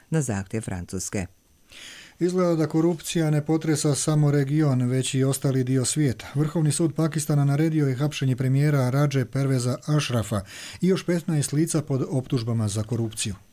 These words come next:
Speaker 1: Ashraf je negirao da je primao mito kada je odobravao elektroenergetske projekte u vrijeme dok je bio ministar za vodoprivredu i električnu energiju dvije hiljade desete godine. Analitičari tvrde kako je malo vjerovatno da će odluka suda dovesti do trenutne smjene premijera.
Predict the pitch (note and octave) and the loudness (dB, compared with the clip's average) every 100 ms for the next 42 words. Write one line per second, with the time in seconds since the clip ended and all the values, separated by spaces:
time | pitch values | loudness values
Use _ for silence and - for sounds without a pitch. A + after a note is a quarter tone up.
0 | _ C3 A#2+ - B2 A#2+ C3 B2+ C3 B2 | _ -2 -2 0 -2 0 0 2 0 2
1 | C3 C3 B2 C3 C3 B2 C#3 B2+ B2 A#2 | 2 2 2 0 0 -2 -2 0 2 2
2 | A2 A#2+ C#3+ D3+ C#3+ C3+ A#2+ A#2+ A2+ A2+ | 2 2 0 0 0 0 0 2 2 0
3 | A2+ B2+ C3 B2 A2+ A2 A#2 B2 B2 - | -2 -2 0 0 0 0 0 0 0 -4
4 | - - D3+ A#2 - A2 G#2+ C#3+ D3 A#2 | -8 -2 0 0 -2 0 0 0 -2 -4
5 | - G2 B2 D3+ D#3+ - C#3+ G#2+ A#2+ C#3+ | -4 -2 0 -2 -2 -2 0 0 0 0
6 | C3+ A2 A2 B2 D3 G2+ G#2+ A2 B2 A#2+ | -2 -2 -2 0 0 2 2 2 0 0
7 | A2 A#2 A#2 G#2+ A#2 A#2 A#2+ A#2 A2 G#2 | 0 0 -2 -2 -2 0 -2 0 -2 -2
8 | G#2+ - A2 A2 G#2 A2+ C3 C3+ A#2 A2 | -2 -4 -2 0 0 0 0 0 0 0
9 | G#2+ - A#2 A#2 B2+ A2+ G2+ - G#2 A2+ | -2 -2 -2 0 0 0 -4 -4 -4 0
10 | B2+ A#2+ G#2 F2 - - - - D3 D3 | 0 0 0 -2 -8 -20 -8 -2 0 0
11 | F3+ E3+ C#3 A#2 F#2 D3+ D#3 C#3+ B2+ A#2+ | 0 -2 0 0 0 -2 -2 -2 -2 -2
12 | B2 A#2+ A2+ G2+ A2 C#3 C#3+ C#3+ C#3 C3+ | -2 0 2 2 0 0 0 0 0 0
13 | C#3 B2 A2 G#2 G2+ B2+ C#3 C3+ - B2+ | 0 0 -2 0 0 0 0 -2 0 0
14 | B2+ A#2+ A2+ A2+ - A2+ A2+ - G2+ F#2+ | 0 0 -2 -2 -4 -4 -4 -2 -2 0
15 | G2+ A2+ A2+ - G2 F#2+ - A2 A#2 F2 | -2 -2 -2 -2 -2 -2 -2 0 0 -2
16 | D#2+ D#2+ | -6 -10